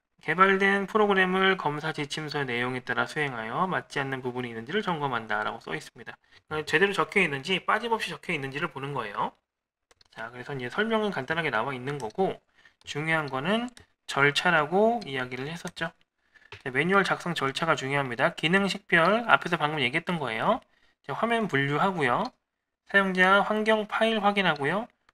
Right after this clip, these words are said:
초기화 절차, 그 다음에 이상 케이스 확인하고 최종 매뉴얼을 적용합니다.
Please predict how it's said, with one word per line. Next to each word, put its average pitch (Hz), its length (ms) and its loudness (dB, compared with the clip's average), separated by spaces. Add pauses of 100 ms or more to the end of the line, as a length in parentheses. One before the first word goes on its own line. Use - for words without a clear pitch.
초기화 226 440 4
절차, 190 640 4 (260)
그 - 100 -14
다음에 139 540 2
이상 143 300 0
케이스 202 720 0 (260)
확인하고 165 640 0
최종 214 420 0
매뉴얼을 123 440 -2
적용합니다. 117 680 -12